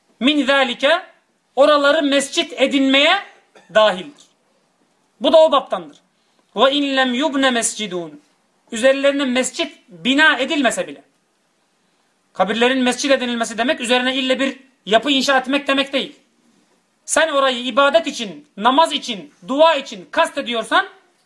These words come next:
orayı ibadet edilen bir mescit edinmişsin demek. وَهُوَ ف۪ي مَعْنَا قَوْلِهَا.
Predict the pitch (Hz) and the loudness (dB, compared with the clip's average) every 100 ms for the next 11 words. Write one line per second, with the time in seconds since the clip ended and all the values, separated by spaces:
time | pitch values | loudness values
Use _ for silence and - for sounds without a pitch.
0 | _ _ 269 285 294 330 247 277 311 294 | _ _ 4 4 2 0 0 2 2 -2
1 | 254 262 349 359 - _ _ _ 185 294 | -4 0 -2 -2 -12 _ _ _ -4 -2
2 | 254 262 269 - 320 247 262 269 285 233 | 0 0 0 -4 -6 -4 -2 0 0 -2
3 | 190 170 - _ _ _ _ _ _ _ | -8 -12 -14 _ _ _ _ _ _ _
4 | _ _ _ _ _ _ _ _ _ _ | _ _ _ _ _ _ _ _ _ _
5 | _ - 277 294 277 277 294 294 294 277 | _ 2 4 4 2 0 0 0 2 2
6 | 262 254 254 254 240 220 247 330 | 2 2 2 0 0 0 4 4